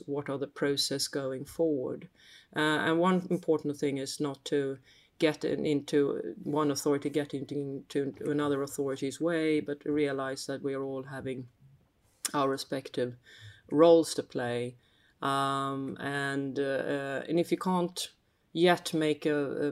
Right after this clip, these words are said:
make a firm decision on what to do, at least talk about the process. Talk about where we are in the, in terms of the financial difficulties,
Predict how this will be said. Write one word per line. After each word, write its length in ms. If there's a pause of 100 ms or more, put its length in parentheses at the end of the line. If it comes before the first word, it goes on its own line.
(120)
make 240
a 120
firm 340
decision 480
on 120
what 180
to 100
do, 380
at 120
least 240
talk 220
about 220
the 60
process. 680 (460)
Talk 200
about 260
where 220
we 160
are 340
in 140
the, 80
in 180
terms 320
of 60
the 80
financial 540
difficulties, 840